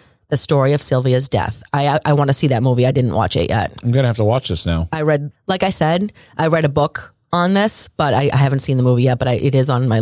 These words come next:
Speaker 1: I, I needed a little bit of a break, <laughs> Mark.
Speaker 2: I don't blame you.
Speaker 1: I needed a break. Coy would die in June of that same year.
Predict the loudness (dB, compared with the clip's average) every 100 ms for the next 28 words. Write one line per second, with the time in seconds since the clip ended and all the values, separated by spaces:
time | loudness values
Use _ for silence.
0 | -2 -2 0 2 4 2 2 2 0 2
1 | 2 2 2 0 -2 0 0 -2 -2 -2
2 | -2 0 0 0 -4 -6 -4 0 0 0
3 | 0 -2 -4 -10 -20 -20 _ _ -4 0
4 | 2 2 0 -2 -2 0 0 2 2 2
5 | 2 2 2 2 2 0 0 0 2 2
6 | 2 0 -2 -2 -2 -2